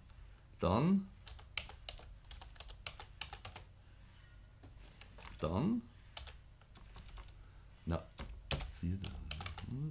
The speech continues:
zehn,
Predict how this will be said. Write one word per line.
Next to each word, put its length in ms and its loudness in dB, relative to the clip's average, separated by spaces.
zehn, 720 4